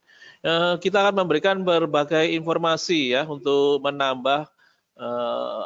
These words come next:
informasi-informasi yang dibutuhkan di dalam menganalisa ya. Karena semakin banyak informasi yang kita dapat atau kita kumpulkan ya, tentunya kita makin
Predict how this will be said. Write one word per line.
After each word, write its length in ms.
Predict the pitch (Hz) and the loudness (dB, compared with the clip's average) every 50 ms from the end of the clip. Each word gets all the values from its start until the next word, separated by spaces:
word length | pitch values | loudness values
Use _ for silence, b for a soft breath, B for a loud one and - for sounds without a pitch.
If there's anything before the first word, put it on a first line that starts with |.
| - | -8
informasi-informasi 1120 | 151 143 127 135 135 131 127 127 - 151 135 127 123 131 123 123 123 120 - - 147 143 135 | -8 -6 -2 -2 -2 -2 -2 -4 -2 -2 -4 -2 0 0 0 0 -2 -2 -2 -2 0 0 0
yang 80 | 131 | -2
dibutuhkan 800 | 123 120 - 120 113 - 117 113 - - 131 135 147 151 156 156 | -4 -6 -8 -8 -8 -6 -8 -8 -4 -2 0 0 0 -2 -4 -8
di 160 | 139 131 120 | -10 -8 -8
dalam 400 | 110 - 117 113 113 117 127 135 | -6 -4 -2 -2 0 0 0 -2
menganalisa 1120 | 131 127 127 123 120 120 120 120 120 120 120 123 120 117 - - 139 127 113 107 101 104 110 | -2 -4 -6 -4 -4 -6 -6 -6 -6 -8 -8 -8 -10 -8 -4 -2 0 0 0 0 -2 -2 -2
ya. 160 | 120 135 160 - _ _ B B B B B B B B | -4 -4 -4 -8 _ _ B B B B B B B B
Karena 240 | - 139 156 190 202 | -2 0 2 2 0
semakin 480 | 190 175 190 180 170 165 - 175 170 160 | 0 0 -2 -2 -2 -2 -2 -4 -6 -4
banyak 640 | 143 139 131 127 127 131 147 165 185 180 143 165 | -2 -2 0 0 0 -2 -2 0 0 0 -2 -4
informasi 640 | 156 147 156 156 151 156 151 151 147 - 165 156 151 | -4 -4 -4 -2 -2 0 -2 -2 -2 -4 -4 -4 -4
yang 80 | 151 143 | -4 -4
kita 400 | _ 156 147 - - 147 147 147 156 - _ _ - | _ -10 -8 -4 -2 0 0 -2 -4 -8 _ _ -2
dapat 400 | 131 139 151 - - 120 123 - _ | -2 -2 -2 0 -2 -2 -2 -2 _
atau 240 | - 139 131 - 135 | -12 -12 -10 -10 -10
kita 240 | 123 131 127 131 127 | -10 -8 -8 -8 -8
kumpulkan 640 | - 139 135 135 151 151 143 - - 101 104 104 107 | -8 -10 -6 -2 -2 -2 -2 -2 -4 -6 -6 -6 -8
ya, 240 | 110 123 151 160 | -8 -8 -8 -8
tentunya 720 | - 139 127 127 135 135 135 143 160 175 185 185 185 185 175 B B B B B B | -8 -10 -6 -4 -4 -4 -2 0 0 0 0 0 -2 -2 -4 B B B B B B
kita 320 | _ 143 139 - 180 175 165 | _ -8 -4 0 0 0 0
makin 480 | 165 156 151 151 - - 156 156 151 | 0 -2 -2 -2 -2 -4 -4 -4 -4